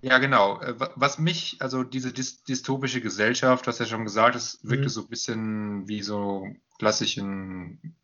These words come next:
Speaker 1: Faschismusfilm, hast du ja schon
Speaker 2: Genau.
Speaker 1: gesagt, so typisch obrigkeitshörig, was weiß ich, in Anzügen, die grau-, die grauen Herren wie in Momo beispielsweise.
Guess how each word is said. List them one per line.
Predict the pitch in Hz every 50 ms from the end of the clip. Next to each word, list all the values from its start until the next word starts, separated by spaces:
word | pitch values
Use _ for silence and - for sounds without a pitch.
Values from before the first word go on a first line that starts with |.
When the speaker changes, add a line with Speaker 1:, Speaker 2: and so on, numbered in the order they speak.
| _ _ - - -
Speaker 1:
Faschismusfilm, | - 113 104 - 143 135 - 131 127 - - - 127 127 127 120 120
hast | 120 117 120
du |
ja | 117
schon | - - -
Speaker 2:
Genau. | 110 107
Speaker 1:
gesagt, | 127 110 113 113 113 110 110 - _
so | _ - 107 104 104
typisch | - - - - 110 101 - -
obrigkeitshörig, | - 127 - 123 120 - - - 117 117 - - - 117 117 113 113 117 117 113 -
was | 117 107 - -
weiß | 104 -
ich, | - - 117 -
in | 117 113
Anzügen, | 120 120 120 117 117 - - 117 113 113 113 113 113 110 110 110 - - - - - - _ _ _ _ -
die | -
grau-, | - - 107 113 123 -
die | - - -
grauen | - - 113 113 123 120 107
Herren | 98 113 131 135 135 127 123 113
wie | 113 117
in | 113 107
Momo | 104 117 123 131 127 131 131 127 123
beispielsweise. | 120 120 123 123 - - 117 - - 117 117 117 117 113 113 113 117 117 117 117 113